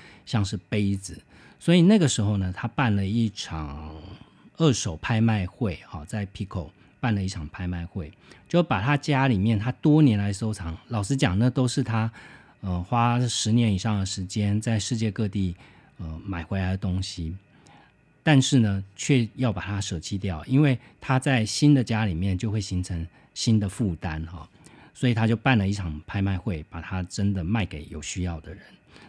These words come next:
那我觉得这都是生活里面很好的练习啦，而且都是真的每一个人都可以做到，尤其现在网络非常方便啊。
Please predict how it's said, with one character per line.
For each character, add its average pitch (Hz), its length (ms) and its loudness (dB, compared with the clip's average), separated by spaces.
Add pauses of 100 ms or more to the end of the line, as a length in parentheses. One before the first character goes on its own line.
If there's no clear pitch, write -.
那 - 80 0
我 190 140 8
觉 151 140 6
得 185 40 4
这 202 160 4
都 160 140 4
是 147 300 2
生 160 180 2
活 139 140 -2
里 92 80 0
面 113 160 0
很 107 180 0
好 143 160 0
的 92 140 -4
练 104 260 2
习 - 240 -10
啦， 82 220 -14
而 143 80 -2
且 127 180 0
都 135 140 0
是 123 260 0 (340)
真 143 160 4
的 131 140 2
每 92 240 -2
一 110 100 0
个 131 160 0
人 95 140 0
都 113 80 0
可 110 140 -6
以 90 100 -2
做 90 240 -6
到， 85 240 -6
尤 120 140 0
其 147 180 0
现 175 160 0
在 151 80 2
网 107 220 0
络 131 100 0
非 143 160 -2
常 156 160 6
方 127 240 2
便 120 180 2
啊。 85 240 -6